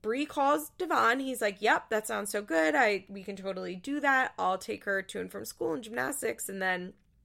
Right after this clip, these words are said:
pick her up." I understand, like, it is a lot that she is working and then she picks up Nova from school and then takes her right to gymnastics and has to pick her up from gymnastics. She also has to pick up Stella in that, and I'm sure gymnast-, like,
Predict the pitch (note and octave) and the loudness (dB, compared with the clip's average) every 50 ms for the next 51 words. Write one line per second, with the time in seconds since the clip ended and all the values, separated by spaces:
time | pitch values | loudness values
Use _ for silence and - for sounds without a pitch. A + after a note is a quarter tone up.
0 | _ _ _ _ _ _ _ _ _ _ _ - - - - - G#3+ A#3 B3+ C4 | _ _ _ _ _ _ _ _ _ _ _ -20 -20 -20 -8 0 4 6 6 6
1 | B3+ - - - - - - - C#4 F4 G4+ A#4 B4 - E4 C#4 B3+ A3 G3+ G3 | 4 0 -8 -18 -20 -20 -4 -2 0 4 4 4 4 4 2 0 2 0 -2 -2
2 | G#3+ G#3 - - G#3+ A3+ A#3+ A#3+ - B3+ C4 A3+ G3+ F#3+ F#3 G3 G3 - - - | -2 -4 -2 2 2 4 4 4 0 -2 -2 -2 -2 -2 0 2 2 0 0 -2
3 | - F#3 F#3 - - - - G3+ G3 F#3+ - F#3 F#3+ F3+ F3+ F#3 A3+ C4+ D#4 D4+ | -4 -4 -4 -4 -6 -6 -6 -6 -6 -6 -6 -6 -8 -8 -6 -2 2 2 2 2
4 | - D4+ D4 - - - - - - G#3+ G3+ G3 G3 - - G3 F3+ G#3 G3+ - | 0 -4 -2 -2 -2 -4 -4 -6 -6 -6 -6 -6 -6 -8 -10 -10 -12 -12 -10 -6
5 | - G#3 G3+ - G#3 G#3 G3 F#3+ F#3+ - G#3 G3+ G3 - - - A#3+ B3 B3 A3+ | -4 -4 -4 -4 -4 -4 -4 -4 -6 -8 -8 -8 -8 -10 -4 -2 -2 0 0 -2
6 | G#3 G#3 G3+ F#3+ F#3+ - F#3+ F3+ F3 F3 F3 - - F3+ F3+ F3+ F#3 G#3 B3+ C4+ | -4 -4 -6 -8 -6 -6 -4 -2 -2 -2 -2 -4 -8 -10 -10 -4 0 0 0 0
7 | - - B3 A3+ - - F#3+ F#3+ - - G3 G3 - G3+ F#3 A3 - - G3 - | 0 -2 -4 -4 -4 -6 -6 -6 -8 -10 -10 -8 -8 -10 -10 -12 -8 -8 -8 -8
8 | - - - A3 - - C4 B3+ B3 A3 A#3+ B3 A#3+ A#3 A3+ A#3 A#3 - A#3 A3 | -4 -2 -2 -2 -2 -4 -6 -8 -6 -6 -6 -4 -2 0 0 0 -2 -2 -2 -2
9 | A3 A3 - - - - - - _ _ - A3+ A3 A3 - B3 G#3+ - - G3 | -4 -4 -8 -12 -18 -20 -20 -20 _ _ -2 0 0 2 0 0 -2 -2 -4 -6
10 | - G#3 G3+ F3+ E3 - - - - - B3+ C#4 C#4+ C#4 C#4 C4+ - - A#3 B3 | -8 -8 -6 -6 -6 -6 -8 -6 0 4 4 4 4 4 0 0 -2 -2 -4 -4
11 | B3 B3+ B3 A#3+ A#3+ A#3+ - - G#3+ G#3 G3 G#3 G#3 - - A#3 B3 C4+ C#4 C4+ | -2 -2 0 0 0 0 -2 -2 -4 -6 -6 -6 -8 -8 -2 2 2 2 2 2
12 | G#3+ A#3+ A3+ G3+ F#3 F#3 F#3 - - - G#3+ G#3 G3+ | -2 -6 -4 -2 -2 -2 -4 -6 -8 -2 -2 -2 -2